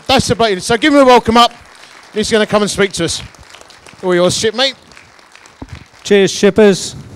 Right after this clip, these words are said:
Speaker 2: Morning. Uh, I've had that, um,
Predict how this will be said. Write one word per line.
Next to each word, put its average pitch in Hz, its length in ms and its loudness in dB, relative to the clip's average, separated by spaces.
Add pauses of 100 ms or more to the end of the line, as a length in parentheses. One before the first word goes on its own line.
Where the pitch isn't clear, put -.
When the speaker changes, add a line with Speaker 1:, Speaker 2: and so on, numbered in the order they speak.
(680)
Speaker 2:
Morning. 262 460 0 (1800)
Uh, 214 260 -2 (520)
I've 233 360 -4 (140)
had 214 260 -6
that, 190 400 -6
um, 170 540 -6